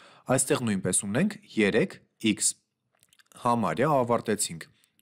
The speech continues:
Մնաց մեր սկզբնական ռեակցիայում գրենք արդեն ստացած գործակիցները։ Երկաթի եռարժեք օքսիդի առջև գործակից չունենք, ծծմբական թթվի առջև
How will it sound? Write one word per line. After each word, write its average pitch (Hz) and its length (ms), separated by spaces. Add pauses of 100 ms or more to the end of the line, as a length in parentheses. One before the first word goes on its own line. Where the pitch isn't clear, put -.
Մնաց 117 280
մեր 110 160
սկզբնական 107 680
ռեակցիայում 107 640
գրենք 127 320
արդեն 110 320
ստացած - 480
գործակիցները։ 117 800 (600)
Երկաթի 123 560
եռարժեք 95 640 (220)
օքսիդի 98 480
առջև 87 460 (140)
գործակից - 540
չունենք, 107 520 (880)
ծծմբական 127 600
թթվի 98 360
առջև 87 420